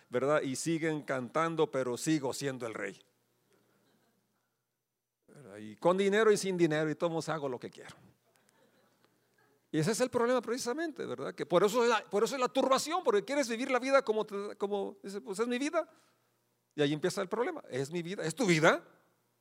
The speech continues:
¿Qué no es una vida que, que te concede el Señor? Una vida de aquel, del dador de, de la vida y de todo lo que existe, que todo lo que vemos y aún lo que no vemos,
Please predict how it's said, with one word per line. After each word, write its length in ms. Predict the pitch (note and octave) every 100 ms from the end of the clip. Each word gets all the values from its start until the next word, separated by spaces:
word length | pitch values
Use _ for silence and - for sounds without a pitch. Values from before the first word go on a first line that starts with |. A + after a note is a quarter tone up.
| _ _ _ _ _ _ -
¿Qué 140 | B3+
no 60 | D4
es 100 | C4+
una 180 | D4
vida 260 | B3 C#4 C4
que, 100 | G3+
que 220 | - G#3
te 180 | F#3 F#3+
concede 400 | F#3 F#3 F#3+ A3+
el 80 | A3
Señor? 360 | A3 G#3+ C4 D4+ _ _ _ _ _ _ _
Una 300 | - G3+ A3
vida 440 | F#3 G#3+ A3+ A3+ G3+
de 260 | - D3+
aquel, 440 | D#3 - F3 G3+ G3+ D#3
del 320 | D#3+ D#3 C#3+
dador 400 | C#3 C#3 D3+ F3
de, 120 | E3
de 200 | D#3 C3+
la 120 | C#3 C3+
vida 220 | D#3 E3
y 40 |
de 140 | C#3 C3
todo 400 | D3 D3+ D3+ - _ _
lo 140 | C3 C3
que 100 | C3
existe, 300 | C#3+ C#3+ D#3
que 360 | C3+ C3 B2+ - - _ -
todo 320 | D#3+ E3+ F3 E3 A2 C#3 C3 -
lo 220 | - C#3 C3+
que 100 | D3
vemos 420 | D3+ F3+ D#3+ -
y 120 | C#3
aún 200 | C3 D3+
lo 80 | E3
que 100 | C#3+
no 100 | C#3
vemos, 320 | D3+ D#3+ D3